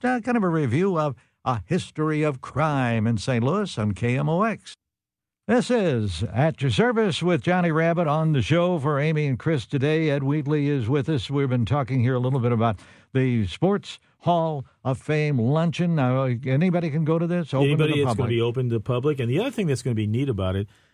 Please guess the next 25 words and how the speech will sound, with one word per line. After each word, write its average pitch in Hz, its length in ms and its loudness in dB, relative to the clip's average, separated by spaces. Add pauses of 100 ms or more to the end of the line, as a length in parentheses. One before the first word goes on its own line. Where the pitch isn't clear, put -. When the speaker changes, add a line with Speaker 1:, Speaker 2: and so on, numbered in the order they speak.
(180)
Speaker 2:
this 156 80 -2
is 220 80 -8
gonna 202 140 0
be 156 160 2
in 127 80 -2
a 107 40 -2
luncheon 113 460 -4
where 104 240 -2 (640)
the 110 180 0
athletes 139 380 -2
are 110 60 -4
gonna 110 160 0
sit 127 260 -4 (100)
at 113 140 -4
the 104 80 -6
table 110 640 -4 (580)
with 120 160 0
the 117 180 -4 (240)
fans 120 380 -2
and 107 180 0
attendees, - 480 0
Speaker 1:
Oh, 165 60 -4
great. 214 120 2
Speaker 2:
not 220 120 2
up 220 140 -2